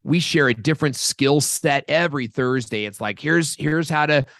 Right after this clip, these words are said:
you know, upload better. And here's how to make better eye contact. And here's four good cameras that you should look at getting, right? We're increasing your skills, you know, all the time. And so I wanna encourage you to, like, be a part of that, get onto our list, like,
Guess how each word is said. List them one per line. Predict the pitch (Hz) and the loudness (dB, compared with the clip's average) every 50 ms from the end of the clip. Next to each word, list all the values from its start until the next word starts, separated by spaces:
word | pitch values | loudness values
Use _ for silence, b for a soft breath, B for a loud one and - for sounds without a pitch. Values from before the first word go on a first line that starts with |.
| b b _ | b b _
you | - 143 143 | -2 0 0
know, | 147 143 139 139 139 139 104 - - | 2 2 2 2 2 0 -2 -2 0
upload | 147 160 165 - - 147 139 131 123 110 | 2 2 2 2 0 0 2 2 2 0
better. | 117 120 113 113 110 110 107 | 0 0 0 0 -2 -2 -4
And | 107 107 | -4 -4
here's | 123 156 170 156 - | -2 -2 -2 -2 -2
how | 170 160 156 | -2 0 0
to | 147 135 | 0 -2
make | 135 143 156 143 - | -2 -4 -4 -4 -4
better | - 147 147 143 139 135 | -4 -2 -2 -2 -2 -2
eye | 135 139 143 147 | -2 -2 -2 -4
contact. | - - 135 123 117 110 - 131 117 110 104 - | -6 -6 -4 -4 -4 -4 -4 -4 -2 -2 -4 -6
And | 117 120 | -6 -4
here's | 147 160 143 - b b b b | -4 -4 -4 -6 b b b b
four | b - - 165 170 175 165 | b -2 2 4 4 4 4
good | 147 160 160 156 139 | 4 2 2 2 0
cameras | - - 139 139 143 147 147 131 123 107 | -2 -2 -2 0 0 2 2 2 0 0
that | 117 110 | -2 -4
you | 117 117 | -4 -4
should | - - 110 | -6 -6 -6
look | 107 110 107 101 - | -4 -4 -4 -4 -4
at | 107 101 92 | -6 -6 -4
getting, | 101 104 95 98 101 | -4 -4 -4 -4 -4
right? | 98 110 120 117 | -4 -2 -2 0
We're | 123 143 180 202 | 0 2 2 2
increasing | 180 151 143 - - 151 143 139 - - 139 | 2 0 -2 -4 -2 -2 -2 0 -2 -4 -4
your | 127 113 110 | -4 -4 -4
skills, | 104 - - - 127 117 113 107 101 98 - - b b b b b _ | -4 -4 -2 0 2 2 2 2 0 -4 -6 -12 b b b b b _
you | - 135 135 | -2 0 2
know, | 131 127 123 | 4 2 2
all | - 131 131 127 127 123 | 2 2 4 4 4 4
the | 123 120 | 2 2
time. | 113 135 123 120 117 113 | 2 2 2 2 2 2
And | 110 110 98 | 0 -2 -2
so | - 139 131 120 | 0 0 0 2
I | 117 156 214 | 2 2 2
wanna | 262 254 233 | 4 2 2
encourage | 214 165 196 196 160 | 0 2 0 0 0
you | 165 175 | 2 0
to, | 160 | 0
like, | 143 135 117 | 0 0 -2
be | 107 160 | -2 -2
a | 170 165 | -2 -2
part | - 165 165 143 | 0 -2 -2 -2
of | 143 | -2
that, | 135 123 | -2 -4
get | 107 135 160 190 | -4 -6 -4 -2
onto | 208 220 220 220 233 | -2 2 2 4 4
our | 247 208 202 | 4 4 2
list, | 156 135 135 131 135 135 - - | 0 -2 -4 -4 -6 -8 -10 -10
like, | 120 110 107 101 _ | -10 -10 -10 -10 _